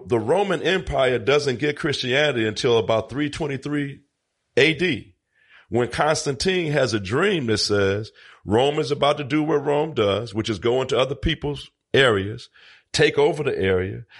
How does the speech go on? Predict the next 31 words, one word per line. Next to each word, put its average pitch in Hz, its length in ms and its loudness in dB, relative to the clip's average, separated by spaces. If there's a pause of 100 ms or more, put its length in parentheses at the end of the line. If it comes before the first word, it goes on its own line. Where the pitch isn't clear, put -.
(160)
and 120 180 6
then 120 160 2
change 175 520 2
everything 117 380 -2
so 123 120 -6
that 110 80 -8
they 120 80 0
get 123 160 -2
all 120 160 2
the 117 60 -2
political 117 400 -6
power. 131 460 -2 (340)
Well, 185 160 0
Google 170 380 -2
this. 82 260 -6
Constantine 180 760 -2
sees, 160 360 -4
has 151 340 0
a 165 60 -2
dream. 110 500 -6 (340)
He 131 120 0
sees 160 360 -4
the 170 100 -2
sign 139 420 0
of 127 220 0
the 233 80 -4
Christos, - 880 0 (720)
which 131 240 0
is 147 320 -4
about 135 320 4
Christ. 120 420 -2